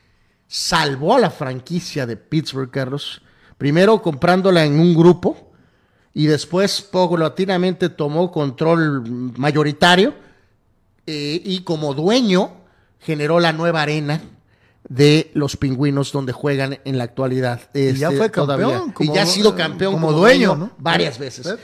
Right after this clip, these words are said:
Speaker 1: Así que este, otro de estos atletas que hacen todo
Speaker 2: Todo
Speaker 1: bien,
Speaker 2: bien.
Speaker 1: ¿no?
Speaker 2: Sí,
Speaker 1: Auténticamente.
Speaker 2: digo, no, no ha sido coach,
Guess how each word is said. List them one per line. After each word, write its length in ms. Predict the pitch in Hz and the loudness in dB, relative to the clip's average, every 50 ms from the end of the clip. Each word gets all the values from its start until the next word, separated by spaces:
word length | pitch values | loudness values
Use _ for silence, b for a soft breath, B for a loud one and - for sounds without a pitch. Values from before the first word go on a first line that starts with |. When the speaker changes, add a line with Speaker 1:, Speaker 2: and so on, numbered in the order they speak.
| B B | B B
Speaker 1:
Así 240 | - 135 131 175 185 | -10 -4 -2 -2 -2
que 280 | 180 180 190 202 - - | 0 0 -2 -2 -2 -2
este, 360 | - 185 175 - 185 180 170 | -4 -6 -4 -2 -2 -2 -2
otro 260 | 143 151 185 185 185 180 | 0 0 -2 0 0 0
de 60 | 185 | 0
estos 180 | - - 170 | 0 -2 -4
atletas 460 | 160 143 - 180 180 165 - 180 175 - | -6 -4 -4 -4 -4 -4 -4 -8 -8 -6
que 100 | - 160 | -6 -6
hacen 320 | 170 170 - 180 165 165 - - _ _ _ _ _ - - | -4 -4 -4 -6 -6 -8 -14 -20 _ _ _ _ _ -20 -8
todo 480 | - 175 170 165 156 151 160 - - - - - - - - | -6 -6 -4 -4 -8 -10 -14 -18 -20 -20 -20 -20 -20 -18 -6
Speaker 2:
Todo 180 | - 190 - - | -2 2 4 6
Speaker 1:
bien, 180 | 208 233 240 | 6 4 4
Speaker 2:
bien. 200 | 226 - - - - - | 2 -4 -12 -20 -18 -8
Speaker 1:
¿no? 140 | 123 139 156 | -8 -8 -8
Speaker 2:
Sí, 60 | - - | -6 -8
Speaker 1:
Auténticamente. 500 | 135 131 123 - 220 254 240 202 180 175 220 | -10 -8 -4 -2 -2 -2 -2 -2 -2 2 4
Speaker 2:
digo, 140 | 240 208 165 | 4 4 2
no, 400 | 135 139 147 160 175 185 196 165 | 2 0 2 4 4 4 4 4
no 100 | 180 196 | 4 4
ha 60 | 185 | 4
sido 180 | 175 208 190 | 4 2 4
coach, 300 | - 220 233 220 220 220 | 4 6 6 6 4 2